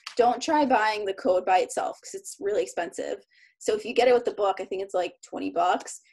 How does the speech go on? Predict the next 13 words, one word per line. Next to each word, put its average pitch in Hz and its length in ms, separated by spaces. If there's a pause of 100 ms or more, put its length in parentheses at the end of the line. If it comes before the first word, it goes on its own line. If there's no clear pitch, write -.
(120)
and 208 180
you, 196 140
it's 208 180
a 180 180 (220)
ha-, - 320
it, 196 300
the 180 60
test 202 300
will 214 80
take - 260
you - 120
twenty-five - 520
minutes - 440